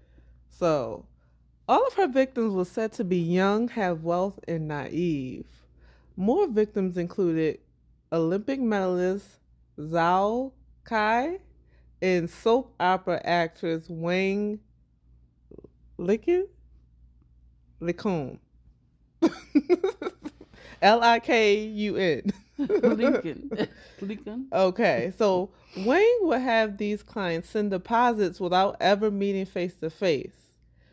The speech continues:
Speaker 1: Wang had a criteria, though, and will only rent houses in stylish neighborhoods in Beijing, and claimed her network will only provide top-notch properties to her clients.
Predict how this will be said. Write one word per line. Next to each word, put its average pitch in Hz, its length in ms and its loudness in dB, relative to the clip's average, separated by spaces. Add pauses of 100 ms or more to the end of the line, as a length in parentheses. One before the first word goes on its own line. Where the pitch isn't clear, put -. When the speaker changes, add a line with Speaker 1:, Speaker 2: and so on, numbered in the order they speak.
(220)
Speaker 1:
Wang 247 340 2
had 254 160 2
a 202 80 4
criteria, 185 760 2
though, 135 400 -6 (640)
and 185 160 0
will 165 160 0
only 214 320 0
rent 208 260 -4
houses 185 380 -4
in 147 120 -6
stylish 175 880 -2 (120)
neighborhoods 156 1000 -4
in 147 340 -4
Beijing, 143 640 -2
and 143 100 -8
claimed 226 360 0
her 220 120 -2
network 190 480 -2
will 156 140 -2
only 190 220 -2
provide 165 460 0 (460)
top-notch 214 760 -2
properties 196 640 -2
to 202 140 -2
her 185 120 2
clients. 196 680 -4